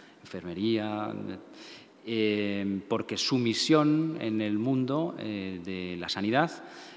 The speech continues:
es muy importante". Y entonces invitó a los feligreses que estaban en la iglesia a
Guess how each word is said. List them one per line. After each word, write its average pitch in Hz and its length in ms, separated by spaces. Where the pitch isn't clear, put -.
es - 560
muy 107 180
importante". 151 680
Y 123 100
entonces 143 460
invitó 135 680
a 104 200
los 101 180
feligreses 113 540
que 117 80
estaban 117 320
en 110 140
la 110 160
iglesia 131 500
a - 460